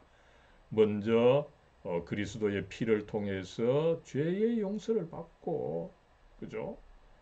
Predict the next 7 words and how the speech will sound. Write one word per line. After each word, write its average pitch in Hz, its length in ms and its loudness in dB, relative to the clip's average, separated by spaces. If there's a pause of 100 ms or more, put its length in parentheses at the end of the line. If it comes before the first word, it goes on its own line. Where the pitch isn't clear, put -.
(220)
죄의 160 300 6
용서를 156 360 2
받고 139 300 2
어떻게 120 220 0
됩니까? 92 420 -2
우리가, 85 440 -6 (580)
아, 101 260 -10